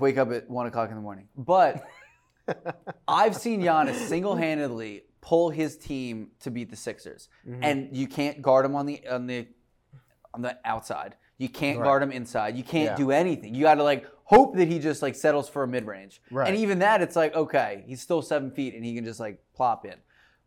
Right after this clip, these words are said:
Speaker 1: But here's the thing. If you take Giannis off that team, off the Bucks,
Speaker 2: I
Speaker 1: what happens?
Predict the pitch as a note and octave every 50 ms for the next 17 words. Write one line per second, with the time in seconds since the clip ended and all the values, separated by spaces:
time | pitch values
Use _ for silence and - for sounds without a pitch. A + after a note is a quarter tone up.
0 | _ _ - A3+ A#3 G#3+ D#3+ B2 - - - _ _ _ - G3+ G#3 G3 D3+ D#3
1 | D3+ - C#3 G2 E2+ - _ _ _ _ - C#3 C3 D#3 G#3 A#3 A#3 A3+ - G#3+
2 | F#3 D3+ D3+ D#3 C#3+ C#3 C3+ B2 - - - B2 B2+ B2 B2 B2+ B2 A2+ A2 -
3 | - A#2 G2 E2 - _ _ _ _ _ - - C#3 C3+ - - B2 A2 G2 C2
4 | - - - - - _ _ _ _ _ _ _ _ _ _ _ _ _ _ _
5 | _ _ _ _ _ _ _ _ _ _ _ _ _ _ _ - C#3+ D3 D#3 D3
6 | - - _ _ _ - _ _ - - C#3 D#3 D#3 D#3 D3 B2+ G#2+ A2 F#2 -
7 | -